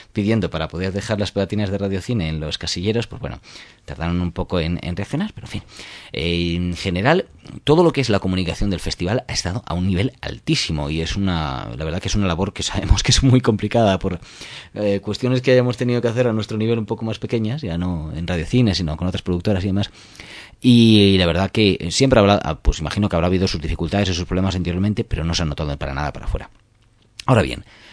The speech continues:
lo de la televisión del festival ya es algo de, de, de nota de escándalo de bueno. Mm, no os podéis imaginar lo que hacen con apenas tres cámaras y con un espacio tan pequeño como es el espacio,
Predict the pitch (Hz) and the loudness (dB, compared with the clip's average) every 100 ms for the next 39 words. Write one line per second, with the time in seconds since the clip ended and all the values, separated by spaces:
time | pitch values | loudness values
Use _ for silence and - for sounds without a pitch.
0 | - - - 110 110 110 107 110 143 170 | -20 -12 -2 2 4 2 4 4 6 4
1 | - 92 92 107 87 95 90 98 139 - | 4 0 0 2 2 0 -2 0 0 -2
2 | - - 69 69 - 78 - - 60 - | -16 -14 -10 -10 -8 -8 -8 -12 -14 -6
3 | 82 95 110 127 92 147 156 151 127 82 | -2 0 2 2 2 0 6 6 6 6
4 | 107 90 73 - - - - - 98 101 | 4 2 -2 -10 -20 -20 -12 -2 2 4
5 | 101 - 85 104 151 - 175 147 127 101 | 4 2 -2 2 6 8 8 6 4 4
6 | 95 139 - 92 85 127 - 151 135 87 | 2 0 2 0 0 -2 0 -2 -2 -4
7 | 80 107 85 - 156 - - 104 180 214 | -4 -4 -6 -4 -2 -2 -2 -4 -2 -4
8 | - - _ _ _ - - - - _ | -8 -14 _ _ _ -20 -20 -20 -20 _
9 | 107 104 98 95 95 92 92 - 95 131 | 0 4 4 4 2 2 0 0 0 2
10 | 131 123 - 87 _ _ - 82 80 - | 2 2 2 -6 _ _ -6 -6 -4 0
11 | 135 117 85 90 - 107 98 92 - - | 0 0 0 -2 0 2 2 0 0 0
12 | 110 98 92 82 | 2 2 2 -2